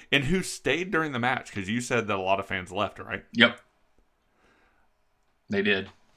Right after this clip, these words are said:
Speaker 1: If you do not clap the fans at the end of the game, I fully lose respect for you, and I think you're an asshole.
Speaker 2: Mm-hmm.
Speaker 1: And,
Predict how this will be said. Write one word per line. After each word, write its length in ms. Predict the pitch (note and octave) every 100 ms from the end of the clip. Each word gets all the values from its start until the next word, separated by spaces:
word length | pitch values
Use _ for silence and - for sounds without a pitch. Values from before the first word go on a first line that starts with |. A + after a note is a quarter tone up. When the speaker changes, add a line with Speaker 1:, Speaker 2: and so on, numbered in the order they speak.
| _ _ - G#2+ - _ _ _
Speaker 1:
If 260 | - C3 -
you 240 | A#2 D#3+
do 240 | F#3 E3+ F3+
not 320 | D#3+ D3 -
clap 300 | - C3 B2+
the 80 | A2
fans 760 | - G#2 F#2 E2+ - - - _ _ _ _ _ _ _ _
at 200 | G2 G#2
the 160 | G2 G2
end 120 | G2
of 60 | F#2
the 80 | F#2+
game, 460 | F#2 F#2 F2 D#2 _ _
I 520 | F2+ G2+ G#2 G2 F#2+ _ _ _
fully 500 | - - - B2 C#3+
lose 240 | C#3 B2 A2
respect 360 | G2 - F#2+ -
for 140 | E2+
you, 260 | D#2+ D#2 E2 _ _ _ _
and 120 | F#2
I 80 | F2
think 200 | E2+ F#2
you're 120 | F2
an 100 | E2+ -
asshole. 460 | - - - - _ _ _ _ -
Speaker 2:
Mm-hmm. 340 | G#2+ A#2 C3+ C3+ _ _ _ _ -
Speaker 1:
And, 840 | G2 G2 F#2+ F2+ F2 F2 E2+ -